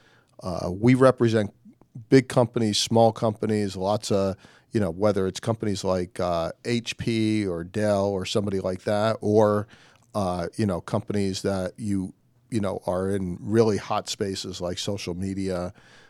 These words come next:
Um, and those companies hire us to do their prospecting for them. Well, we need folks to join that team. We teach them the methodology.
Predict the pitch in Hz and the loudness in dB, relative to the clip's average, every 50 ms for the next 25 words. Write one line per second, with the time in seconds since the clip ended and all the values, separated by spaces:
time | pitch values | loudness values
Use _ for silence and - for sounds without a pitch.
0 | _ _ _ _ - 95 87 82 80 78 80 82 80 82 87 110 - _ _ _ | _ _ _ _ -6 -6 -4 -4 -4 -6 -6 -8 -10 -10 -12 -14 -16 _ _ _
1 | _ _ - 113 110 104 101 98 95 - - 113 123 135 131 - - 139 - - | _ _ 0 2 2 2 2 0 -2 -2 2 6 6 6 6 4 0 -2 -2 0
2 | 127 120 110 - - - - 156 185 175 135 104 98 92 87 95 110 - - - | -2 -2 -2 -4 -8 -6 -4 0 2 2 2 2 2 0 -2 -2 -4 -6 -10 -6
3 | - - 117 107 - - 127 120 123 110 113 113 107 - - - 101 101 98 - | -2 -2 -2 -2 0 2 4 4 4 4 2 0 0 -2 -2 -6 -6 -6 -8 -8
4 | - 110 98 - - 98 98 98 98 - - 147 139 113 90 78 65 73 95 95 | -6 -6 -8 -6 -8 -10 -10 -10 -6 0 2 4 4 4 2 -2 -6 -8 -8 -6
5 | 107 104 101 101 110 120 123 117 110 107 101 - - 107 101 98 - - - 110 | -6 -6 -4 -2 -2 0 0 2 0 0 -2 -4 -4 -4 -4 -4 -8 -10 -10 -10
6 | 104 104 110 107 101 101 101 101 98 - - - - - - - _ _ - 113 | -6 -4 -4 -2 -2 -2 -2 -4 -6 -10 -14 -20 -20 -20 -20 -20 _ _ -2 -2
7 | 110 98 - - - - 131 127 110 90 85 90 95 92 101 110 110 107 - 117 | -2 -2 -2 -6 -4 -2 0 0 0 -2 -4 -6 -4 -2 -2 -2 -2 -2 -4 -6
8 | 117 110 - - 113 110 104 104 101 101 104 107 104 - - 101 104 107 110 107 | -6 -6 -4 -2 -2 -2 0 -2 -2 -2 -2 -2 -2 -2 -2 -2 0 0 2 0
9 | 110 107 101 107 107 107 104 101 | -2 -2 -2 -2 -2 -2 -4 -6